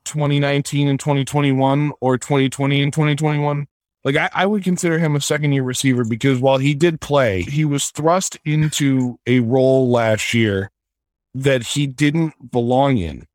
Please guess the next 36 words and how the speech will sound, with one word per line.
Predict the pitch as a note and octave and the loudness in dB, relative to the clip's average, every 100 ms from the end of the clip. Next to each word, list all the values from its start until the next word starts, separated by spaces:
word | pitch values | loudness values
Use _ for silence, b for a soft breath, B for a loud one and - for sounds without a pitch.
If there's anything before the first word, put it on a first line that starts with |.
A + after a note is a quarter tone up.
| _ _ | _ _
Like, | - C3 A2 | 0 0 0
when | D3+ D#3+ | -2 2
you | D#3+ | 2
look | E3+ F#3+ | 2 0
at | G#3+ | 0
the | G3 E3 | 0 2
offense | E3 D3+ D3+ C#3+ | 2 2 -2 -2
now, | C#3 C3+ B2+ F#2+ D#2+ _ _ _ _ | -2 -2 -2 -4 -10 _ _ _ _
it | C#3 C#3 | -2 2
is | C#3 C#3 C#3+ | 4 4 2
a, | C#3 C3 _ _ | 2 2 _ _
it's | C3+ - | -10 -2
like | C#3+ C#3+ | 0 0
a, | C#3 B2+ _ | 0 -2 _
it's | B2+ - | -6 -2
like | C#3 | -2
a | C3+ B2+ _ _ _ _ _ _ _ _ _ - | -2 -6 _ _ _ _ _ _ _ _ _ -6
Tampa | D#3+ E3 F3+ | -2 -2 0
Bay | D#3+ D#3 | 0 2
Rays | D3 C3+ C3 C3 | 4 2 2 0
pitching | - C#3+ - G#2+ | -2 -4 0 0
staff. | - A#2 F2 - - _ _ _ _ | 0 -2 -2 -8 -16 _ _ _ _
There | C#3+ D#3 | -2 2
is | F3 F#3 | 2 2
no | F#3 E3+ E3 | 0 0 0
ace. | C3+ F2 - - - - _ _ _ _ | 0 0 -6 -10 -12 -20 _ _ _ _
There | C#3 D3+ | -2 0
is | E3 | 0
no | F3 | 0
number | F3 E3 D#3 | -2 -2 -2
one. | C#3+ C3 G#2+ D2+ D2 _ _ _ _ _ - | 0 0 0 -6 -14 _ _ _ _ _ -2
There | B2 | 0
is | C3 | 4
no | C#3+ | 2
number | D3 D#3 | 2 0
two. | D3+ - F#3+ B2+ D#2 | -2 2 2 2 -4